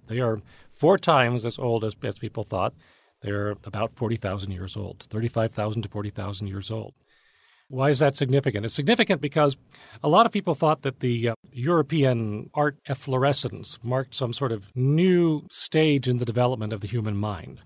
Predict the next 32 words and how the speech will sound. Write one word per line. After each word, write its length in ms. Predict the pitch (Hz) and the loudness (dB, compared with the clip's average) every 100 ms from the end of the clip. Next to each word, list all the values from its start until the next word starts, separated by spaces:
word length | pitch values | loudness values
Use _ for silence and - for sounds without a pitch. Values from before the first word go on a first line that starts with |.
| _ - - - | _ -20 -14 0
The 100 | 131 | 2
idea 560 | 135 156 175 165 - - | 2 4 4 4 2 -2
that 160 | 131 160 | -2 0
you 100 | 147 | 0
could 240 | 147 120 | 0 0
represent 800 | 131 131 175 165 131 151 151 - | -2 0 2 2 2 2 2 -2
things 560 | 143 110 104 101 - - - | -2 -2 -2 -6 -8 -8 -4
by 100 | 120 | -4
drawing 600 | 110 110 139 143 123 110 | -2 0 2 2 2 -2
them 280 | 101 95 101 _ _ _ _ - | -6 -10 -14 _ _ _ _ -2
is 180 | 151 135 | 0 2
not 260 | 170 170 - | 4 4 2
intuitively 640 | 151 - 135 135 117 139 | -6 -2 -2 0 0 2
obvious. 460 | 180 156 - - 120 | 2 0 -6 -8 -8
And 160 | 113 - | -8 -6
until 400 | 127 - 160 139 | -6 0 2 4
then, 360 | 139 156 120 107 | 4 4 2 -2
the 140 | 120 - | -6 -2
only 260 | 151 139 | 2 4
other 160 | 139 - | 4 2
art 160 | 135 | 2
anybody 480 | 131 131 123 117 123 135 | 0 0 -2 -2 -6 -8
had 140 | 120 | -4
known 200 | 131 226 | 2 2
about, 280 | 135 98 113 | 2 -2 -6
the 100 | - | 0
earliest 400 | 170 208 131 - | 4 6 4 2
art 140 | 107 | -4
anybody 260 | 104 98 101 | -4 -8 -8
known 160 | 98 101 | -8 -8
about, 280 | 95 104 | -8 -8
was 200 | 127 120 | -8 -8